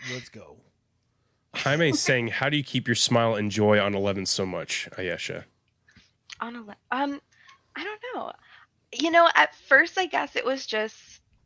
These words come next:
Speaker 3: smiling through whatever was going on, because I feel like a smile helps people more, if that makes sense.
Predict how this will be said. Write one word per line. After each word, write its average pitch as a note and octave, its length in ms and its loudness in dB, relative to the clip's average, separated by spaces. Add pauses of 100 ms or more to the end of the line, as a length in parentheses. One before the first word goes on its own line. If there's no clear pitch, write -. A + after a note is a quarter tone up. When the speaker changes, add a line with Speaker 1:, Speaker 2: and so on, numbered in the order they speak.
(680)
Speaker 3:
smiling A#3 720 -4
through G3 720 -10 (920)
whatever G#3 380 4
was G#3 180 -10
going F#3+ 320 -4
on, F#3 280 -8
because F#3+ 540 -8
I G3 80 -6
feel G3 200 -4
like G3 180 -2
a G3+ 60 -6
smile F#3+ 680 -8 (560)
helps - 420 -4
people C4 420 -8
more, D#4 260 -8 (300)
if D4 80 -8
that D#4+ 160 -4
makes D#4+ 200 -10
sense. E4 240 -8